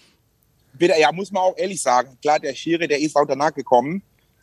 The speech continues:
Wir waren dann essen und der hat sich auch entschuldigt. Der gemeint, ja, ich hab nochmal dieses Spiel angeschaut und, ähm, ich weiß, es gibt wirklich ein paar Fehler,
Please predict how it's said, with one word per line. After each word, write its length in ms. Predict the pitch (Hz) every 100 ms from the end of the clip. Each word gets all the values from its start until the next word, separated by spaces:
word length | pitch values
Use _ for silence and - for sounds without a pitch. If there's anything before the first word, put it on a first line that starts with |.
| _
Wir 160 | 131 117
waren 200 | 127 143
dann 140 | 135
essen 460 | - 151 - 151 156
und 200 | 139 131
der 120 | 131
hat 100 | 135
sich 180 | - 139
auch 120 | 131
entschuldigt. 400 | 127 - 120 -
Der 100 | 110
gemeint, 400 | 113 117 131 131
ja, 240 | 113 120
ich 140 | 117 127
hab 100 | 123
nochmal 240 | 127 127
dieses 180 | 120 123
Spiel 220 | - 135
angeschaut 840 | 123 - 123 117 - - 120 127
und, 240 | 117 117 113
ähm, 220 | 110 107
ich 160 | 110 107
weiß, 460 | 110 120 120 -
es 140 | 120 -
gibt 180 | 113 -
wirklich 240 | 113 123
ein 40 | 127
paar 160 | 120
Fehler, 320 | - 123 123